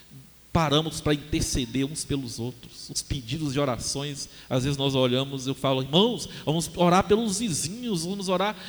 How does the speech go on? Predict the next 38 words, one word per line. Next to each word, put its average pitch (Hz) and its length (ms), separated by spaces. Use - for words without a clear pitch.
pelas 196 500
famílias 220 600
que - 80
não 214 120
são 214 180
crentes, 208 340
pelas 202 160
pessoas 202 300
que - 80
estão 214 60
visitando", 196 500
porque 196 240
a 175 80
oração 196 760
ou 226 200
é 185 460
aquela 175 360
oração 170 460
do 170 100
pidão 190 460
de 160 120
Cristo, - 500
que - 80
tinha 202 200
um - 20
atleta 196 360
de 196 120
Cristo - 240
e 294 40
tem 330 120
um - 80
pidão 240 360
de 254 120
Cristo, 175 260
que 208 60
ele 190 80
só 233 120
pede, 285 480